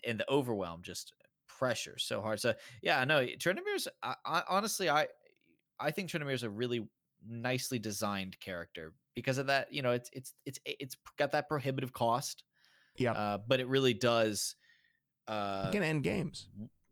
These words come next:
Speaker 1: Yeah, it ends games, and it really, it warps the way your opponent wants to play by the mere,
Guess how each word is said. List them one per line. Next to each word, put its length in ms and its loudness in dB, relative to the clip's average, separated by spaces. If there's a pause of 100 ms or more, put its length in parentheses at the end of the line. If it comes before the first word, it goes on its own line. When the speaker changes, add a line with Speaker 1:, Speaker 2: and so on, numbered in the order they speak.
(220)
Speaker 1:
Yeah, 260 0
it 100 4
ends 200 -2
games, 400 -2
and 120 2
it 100 -2
really, 340 2
it 160 2
warps 380 0
the 80 -2
way 160 4
your 140 2
opponent 320 -4
wants 280 -2
to 60 -8
play 420 2
by 300 0
the 240 0
mere, 400 -2